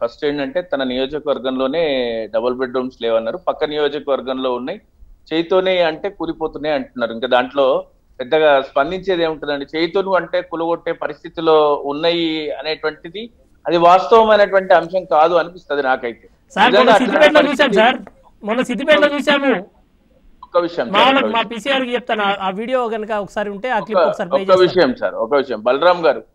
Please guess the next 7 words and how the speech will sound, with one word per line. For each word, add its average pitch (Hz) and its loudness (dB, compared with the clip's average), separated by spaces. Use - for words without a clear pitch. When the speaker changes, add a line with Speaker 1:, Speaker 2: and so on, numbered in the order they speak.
Speaker 1:
నిజంగా 180 2
ఒకవేళ 151 2
చేతితోనే 151 -6
అంటే 135 -4
పడిపోయేది 123 -4
కనుక 117 -6
ఉంటే 113 -6